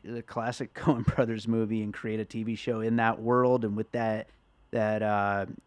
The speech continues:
that tone and that, that just styling, and for it to actually be worthwhile, I mean, it says a lot about, you know, what Noah Hawley's, uh, you know,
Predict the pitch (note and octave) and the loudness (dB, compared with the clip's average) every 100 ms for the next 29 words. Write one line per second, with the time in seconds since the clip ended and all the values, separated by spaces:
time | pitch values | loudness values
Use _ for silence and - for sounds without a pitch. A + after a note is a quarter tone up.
0 | C3+ A#2+ A#2 - D3 D3 C#3+ C#3+ C3+ A2+ | -4 -2 -4 -2 4 6 6 4 4 4
1 | A2 A2 A2 A2 A#2+ A#2 E2 A2+ - - | 4 4 4 0 -4 -4 -4 -10 -8 -6
2 | A#2 B2+ C3+ B2 A2 G#2+ G#2+ - _ _ | 0 2 2 2 0 -2 -4 -8 _ _
3 | - B2+ - F3+ F3+ B2+ C#3+ - F#3+ F3 | -4 -4 2 2 2 2 2 2 -4 -2
4 | C#3 D3+ C3 C3 - B2 A2+ C3 D3+ D#3 | 0 2 4 4 2 6 6 6 2 -4
5 | - C3 A#2 A#2+ A#2 A#2 G#2+ F#2+ D2+ - | -4 0 2 2 2 2 0 -6 -14 -10
6 | - A#2+ A#2+ A2+ B2 A2 G2+ G2+ G2+ G2 | -8 -4 2 4 4 2 -2 0 -2 -4
7 | A2+ G#2 G2+ G2+ G#2 G#2 G2+ G2+ G#2 G2+ | -6 -4 -4 -4 -4 -4 -4 -4 -4 -6
8 | G2 - A#2 G2+ G2 G2+ - - - A2+ | -12 -14 -10 -8 -10 -12 -16 -20 -16 -12
9 | A2 A2 | -12 -14